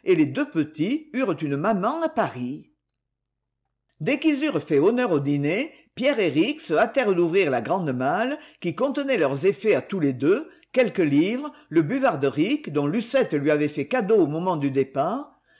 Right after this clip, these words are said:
des cahiers de cours, une petite provision de papier à lettres, deux ou trois photographies dans leur cadre, cela faisait un fond de malle bien plat sur lequel les vêtements et le linge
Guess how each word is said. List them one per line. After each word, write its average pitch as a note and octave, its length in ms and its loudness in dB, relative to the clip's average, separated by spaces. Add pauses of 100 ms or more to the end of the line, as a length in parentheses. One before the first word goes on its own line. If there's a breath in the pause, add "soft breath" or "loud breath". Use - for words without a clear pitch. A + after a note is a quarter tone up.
(140 soft breath)
des E3+ 140 2
cahiers C4 320 2
de D3+ 80 0
cours, F#3+ 540 -2 (120)
une E3 160 -2
petite D4+ 380 -2
provision F#3+ 600 -2
de C3+ 80 0
papier C#3+ 380 0
à C#3 80 4
lettres, G#3+ 500 0 (380 soft breath)
deux A#3 220 -2
ou D4 120 -2
trois E3 220 -4
photographies G#3+ 680 -2
dans C#3 140 0
leur C3+ 200 -2
cadre, A#3+ 540 0 (320 soft breath)
cela F#3+ 200 2
faisait B3+ 440 -4
un C#3 140 -2
fond C4 160 -2
de A#3 140 2
malle F3 260 2
bien D3+ 320 0
plat D3+ 420 -2 (240 loud breath)
sur G#3+ 200 0
lequel F#3+ 480 2
les F3+ 100 4
vêtements G#3 480 -2
et C#3 80 0
le C3+ 140 4
linge A3+ 480 -2